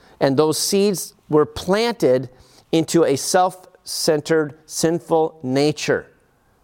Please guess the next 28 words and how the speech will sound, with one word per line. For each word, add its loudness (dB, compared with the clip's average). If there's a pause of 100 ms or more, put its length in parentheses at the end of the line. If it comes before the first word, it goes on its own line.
(160)
Okay? 0 (420)
That's 0 (100)
the 0 (220)
contrast 0
that -4
we're -4
talking 0
about. -2 (640)
It 4
says 0
here 4
in 0
Romans 0
six -2
twenty-three 0
that 0
the 0
wages 2
of -2
sin, -2
or 0
the 0 (240)
results 0
of 2
sin, -2
or 0
the 0
fruit -2